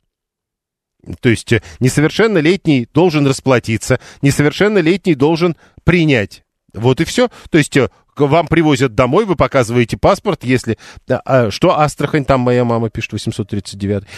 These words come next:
Можно патефон послушать, пишет Виталий, шестьсот восемнадцать. Ну да.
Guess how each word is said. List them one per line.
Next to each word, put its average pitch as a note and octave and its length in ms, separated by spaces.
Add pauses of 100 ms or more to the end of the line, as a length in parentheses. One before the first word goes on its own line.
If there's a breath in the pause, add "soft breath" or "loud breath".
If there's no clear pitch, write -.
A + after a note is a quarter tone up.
Можно F3 180
патефон F3 500
послушать, C#3 560
пишет - 260
Виталий, F#2 440
шестьсот - 340
восемнадцать. - 340 (300 soft breath)
Ну F3 100
да. A#2+ 160